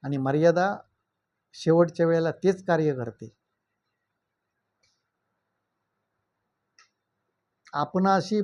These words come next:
पाहावे आपण, स्वतःचा शोध घ्या,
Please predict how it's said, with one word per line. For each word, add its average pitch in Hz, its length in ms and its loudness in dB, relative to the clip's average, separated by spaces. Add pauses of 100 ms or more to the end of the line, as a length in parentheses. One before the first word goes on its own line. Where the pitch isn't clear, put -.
पाहावे 170 500 2
आपण, 175 360 2 (3000)
स्वतःचा 214 480 2
शोध 190 300 0
घ्या, 127 240 -4